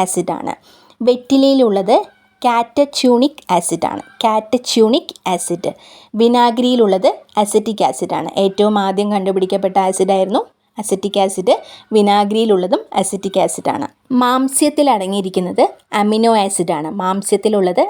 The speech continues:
അമിനോ ആസിഡാണ്. മൂത്രത്തിൽ അടങ്ങിയിരിക്കുന്നത് യൂറിക് ആസിഡാണ്. മൂത്രത്തിൽ യൂറിക് ആസിഡ്.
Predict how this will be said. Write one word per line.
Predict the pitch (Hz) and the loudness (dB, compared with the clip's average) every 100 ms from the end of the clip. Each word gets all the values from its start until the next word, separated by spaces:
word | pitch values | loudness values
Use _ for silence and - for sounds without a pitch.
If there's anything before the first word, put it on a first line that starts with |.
| - | -2
അമിനോ | 202 190 208 208 | -4 -2 0 0
ആസിഡാണ്. | 202 190 185 180 202 427 - - - 247 | 0 -4 -4 -4 -2 -4 -6 -20 -6 2
മൂത്രത്തിൽ | 262 269 285 277 285 | 2 4 0 2 2
അടങ്ങിയിരിക്കുന്നത് | 226 196 202 196 190 185 226 415 - 196 | 2 2 2 0 0 0 0 -2 -4 0
യൂറിക് | 214 240 247 254 202 | 4 4 2 0 -2
ആസിഡാണ്. | 170 - 165 160 - 185 | -2 -4 -6 -6 -6 -6
മൂത്രത്തിൽ | 185 208 196 339 381 - 190 | -4 -2 0 0 -2 -8 0
യൂറിക് | 202 208 214 220 170 | 2 4 2 0 -4
ആസിഡ്. | - - - | -4 -6 -6